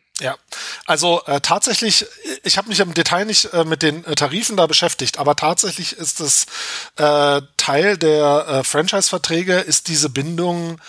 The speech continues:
für Tarife speziell von Pendlerfahrkarten. Das heißt also, da ist eine gewisse Tarifbindung und die ist, ähm, zur Inflation, ähm, oder wurde oder,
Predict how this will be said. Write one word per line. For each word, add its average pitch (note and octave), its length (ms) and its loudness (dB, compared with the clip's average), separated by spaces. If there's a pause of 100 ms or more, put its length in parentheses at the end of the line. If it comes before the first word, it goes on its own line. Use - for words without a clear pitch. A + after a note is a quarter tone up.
(180)
für D#3+ 580 0
Tarife D#3 380 -2
speziell D3+ 340 0
von C#3+ 140 -6
Pendlerfahrkarten. F#3+ 800 0
Das C#3+ 160 2
heißt E3+ 240 2
also, D3+ 440 2 (380)
da D3+ 180 4
ist E3 160 0
eine D3+ 200 -4
gewisse D3 640 2
Tarifbindung D3 760 -4
und D3+ 260 -12
die F#3 140 -4
ist, - 520 -2
ähm, D3+ 720 0 (360)
zur D3+ 520 2
Inflation, C#3+ 800 -2 (160)
ähm, B2 640 -6
oder C3+ 260 2
wurde D3+ 400 2 (100)
oder, D3 200 -6